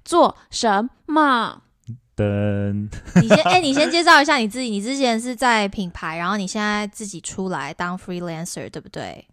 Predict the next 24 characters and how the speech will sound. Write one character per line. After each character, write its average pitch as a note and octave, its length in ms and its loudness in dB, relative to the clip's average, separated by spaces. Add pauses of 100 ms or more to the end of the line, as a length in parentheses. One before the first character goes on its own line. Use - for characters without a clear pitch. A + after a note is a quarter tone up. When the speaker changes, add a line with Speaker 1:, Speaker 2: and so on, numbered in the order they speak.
(120)
Speaker 2:
对， G2+ 320 0
我 D#2+ 100 -8
之 G2 80 -6
前 A#2+ 80 -2
就 A2 120 0
是 A2 120 -2
跟 G2+ 680 0 (540)
那 G#2+ 160 -4
个 F2+ 260 -4
Vicky G2 300 -2
还 E2+ 40 -2
有 E2 80 -2
慕 F#2 240 -2
柔 D#2+ 140 -2
同 E2+ 200 -8
一 E2+ 60 -6
个 E2 320 -6
公 F2 240 -4
司 E2 240 -8
的 D#2+ 220 -4
in-house E2 440 -6
设 D#2+ 220 -8
计 D2 220 -12
师， - 260 -12